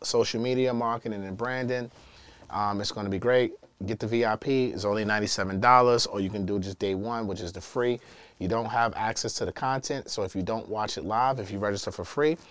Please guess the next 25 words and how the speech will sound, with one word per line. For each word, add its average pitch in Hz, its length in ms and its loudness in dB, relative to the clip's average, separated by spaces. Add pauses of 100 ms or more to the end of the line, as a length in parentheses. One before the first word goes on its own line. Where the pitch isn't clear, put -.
(200)
and 95 80 -8
if 87 120 -6
you 95 60 -2
don't 113 240 -4
watch 107 300 -2
it 101 40 -2
live 127 340 2
while 95 200 0
it's 95 100 -4
going 101 240 -6
on 117 220 -6
from 95 120 -12
seven 104 260 -2
to 104 60 -4
nine 107 220 0
P 120 160 -8
M, 165 240 -4 (420)
you 104 140 0
won't 120 240 0 (180)
be 113 80 0
able 110 120 2
to 104 60 -4
see - 120 0
it 151 80 4
again 131 300 -2